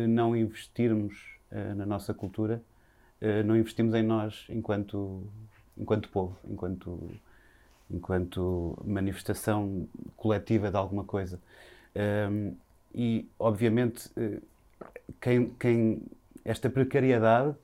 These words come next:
a que a cultura, mas também, eh, do modo geral, a sociedade é sujeita, eh, retira-nos uma coisa que é, acima de tudo, a capacidade de sonhar.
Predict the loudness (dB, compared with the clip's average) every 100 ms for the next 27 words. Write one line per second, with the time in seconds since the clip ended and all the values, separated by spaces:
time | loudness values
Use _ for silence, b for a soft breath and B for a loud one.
0 | _ _ b b b b b -8 0 2
1 | 2 2 0 2 2 2 0 -4 -2 -2
2 | -2 -10 -18 -14 -12 -10 -8 -2 2 2
3 | 2 2 2 0 -2 0 0 -2 -4 -4
4 | 0 0 0 -4 -6 b b b b -2
5 | 2 2 2 2 4 4 4 2 4 2
6 | 2 0 4 6 6 4 -6 -20 _ _
7 | -20 -10 -4 0 2 2 0 0 -2 0
8 | 4 4 0 -2 0 0 -2